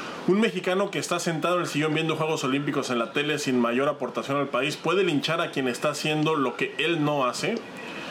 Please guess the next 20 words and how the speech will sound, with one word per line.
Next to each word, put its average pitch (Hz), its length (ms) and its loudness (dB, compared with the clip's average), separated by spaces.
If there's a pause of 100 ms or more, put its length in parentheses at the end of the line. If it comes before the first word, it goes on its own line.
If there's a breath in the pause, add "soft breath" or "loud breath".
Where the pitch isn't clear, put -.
(960 loud breath)
Para 151 200 4
quien 156 200 -2
despectivamente 202 720 0
argumenta, 180 840 0 (460 loud breath)
argumente 147 640 2
que 139 80 -2
son 156 240 2
mexicoamericanas, 143 960 0
ellas 180 240 0
cumplieron 156 360 0
con 156 100 0
los 127 100 0
requisitos 135 420 -2
administrativos 131 720 0
y 151 80 0
técnico-deportivos 170 1040 0
para 123 380 0
representar 120 640 -2
a 131 40 0
México. 139 460 -2